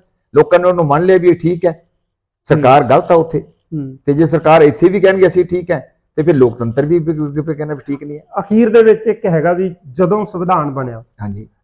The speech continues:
Speaker 2: ਡਾਕਟਰ ਬੀ ਆਰ ਅੰਬੇਦਕਰ ਨੇ ਸਾਰੀਆਂ ਉਹਦੀਆਂ ਸਥਿਤੀਆਂ, ਪਰਿਸਥਿਤੀਆਂ ਦੇਖ ਕੇ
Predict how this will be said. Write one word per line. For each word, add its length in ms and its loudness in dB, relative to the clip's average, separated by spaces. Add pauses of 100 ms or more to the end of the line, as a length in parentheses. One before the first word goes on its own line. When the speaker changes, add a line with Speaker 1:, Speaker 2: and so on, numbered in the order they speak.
Speaker 2:
ਡਾਕਟਰ 260 -2
ਬੀ 220 -2
ਆਰ 140 0
ਅੰਬੇਦਕਰ 500 -2
ਨੇ 200 -6 (340)
ਸਾਰੀਆਂ 280 -2
ਉਹਦੀਆਂ 440 -4
ਸਥਿਤੀਆਂ, 520 -6
ਪਰਿਸਥਿਤੀਆਂ 600 -6
ਦੇਖ 360 -4
ਕੇ 240 -8